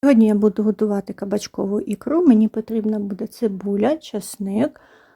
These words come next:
морква, кабачок, томатна паста, чорний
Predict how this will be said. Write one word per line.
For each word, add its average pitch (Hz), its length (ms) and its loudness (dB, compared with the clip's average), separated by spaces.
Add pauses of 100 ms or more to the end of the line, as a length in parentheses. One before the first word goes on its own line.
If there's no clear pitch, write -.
(160)
морква, 202 560 0
кабачок, 226 880 -4 (420)
томатна 190 600 -2
паста, 196 560 -8 (920)
чорний 202 560 0